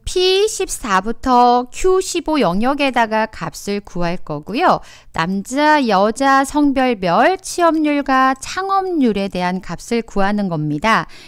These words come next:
예를 들어서 남자의 취업률은 남자의 건강보험 연계수 더하기, 어, 해외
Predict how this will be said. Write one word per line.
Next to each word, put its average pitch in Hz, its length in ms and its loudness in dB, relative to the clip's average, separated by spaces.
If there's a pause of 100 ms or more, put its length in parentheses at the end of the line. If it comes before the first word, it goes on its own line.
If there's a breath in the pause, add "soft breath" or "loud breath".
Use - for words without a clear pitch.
(120 loud breath)
예를 285 300 0
들어서 196 560 0
남자의 269 580 2
취업률은 240 840 0 (320 loud breath)
남자의 180 400 -2
건강보험 202 760 0
연계수 170 460 -2
더하기, 185 680 -4 (320 loud breath)
어, 160 160 -4 (120)
해외 247 400 2